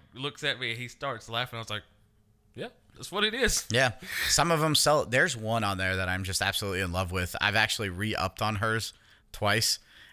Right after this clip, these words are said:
Speaker 2: and I'm like, "I'm done. I, I'm, the bug is gone."
Speaker 1: <laughs>
Speaker 2: I'm like, "I gotta stop." But, uh, there's girls on there that, like, will sell their panties, and then the, I don't get it, man. I know it's a thing. I just,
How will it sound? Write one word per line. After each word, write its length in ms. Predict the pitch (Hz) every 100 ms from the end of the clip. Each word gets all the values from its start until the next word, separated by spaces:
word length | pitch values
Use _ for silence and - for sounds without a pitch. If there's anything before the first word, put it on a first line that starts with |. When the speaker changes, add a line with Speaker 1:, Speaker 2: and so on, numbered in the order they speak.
| -
Speaker 2:
and 160 | 113
I'm 140 | 110 113
like, 160 | 98 -
"I'm 100 | 110
done. 320 | 98 92 85 - _ _
I, 160 | 95 98
I'm, 240 | 98 101 - 95
the 80 | 95
bug 240 | 104 101
is 100 | 95
gone." 360 | - 90 87 82 _
Speaker 1:
<laughs> 140 | _ 151
Speaker 2:
I'm 520 | 156 143 - - 110
like, 160 | 92
"I 100 | 101
gotta 140 | 104 92
stop." 480 | - 85 82 - _ - - - 104
But, 220 | 117 107
uh, 300 | 104 92 87 - - _ _ -
there's 280 | - 135 135
girls 300 | - 151 151
on 100 | 151
there 180 | 143 143
that, 160 | 139 104
like, 260 | 110 95
will 100 | 107
sell 200 | 98 123 110
their 160 | 92
panties, 720 | - 127 131 127 127 123 - - - -
and 140 | 113 151
then 120 | 190
the, 120 | 180 -
I 100 | 151
don't 200 | 214 147
get 180 | 101 98
it, 120 | -
man. 240 | 87 90 -
I 140 | 107
know 320 | 131 135 135
it's 180 | 101 -
a 60 | 104
thing. 500 | - 82 82 82 -
I 80 | 95
just, 280 | 113 107